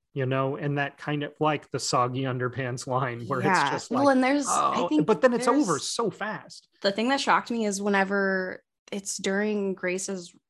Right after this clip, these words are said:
Speaker 2: I don't know if it's the second or the first en-, no, it's the first, I guess, where someone talks about her milk, and I was just like, "I'm not prepared for
Speaker 1: Oh,
Speaker 2: that right
Speaker 1: yeah.
Speaker 2: now."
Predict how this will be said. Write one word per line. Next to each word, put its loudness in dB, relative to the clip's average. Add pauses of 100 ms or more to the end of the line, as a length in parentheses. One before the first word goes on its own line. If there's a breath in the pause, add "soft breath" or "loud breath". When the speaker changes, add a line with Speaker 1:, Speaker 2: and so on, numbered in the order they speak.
(880 loud breath)
Speaker 2:
I -2
don't 0
know 2
if -4
it's -10
the -8
second -4
or -4
the -10
first -8
en-, -10
no, 0
it's -6
the -6
first, -8
I -10
guess, -10 (320 soft breath)
where 2
someone 0
talks 0
about 2
her -2
milk, -2
and -2
I 0
was -4
just -4
like, -2 (560)
"I'm 2
not 2
prepared 0
for 0
Speaker 1:
Oh, 0
Speaker 2:
that 4
right 2
Speaker 1:
yeah. 0
Speaker 2:
now." 0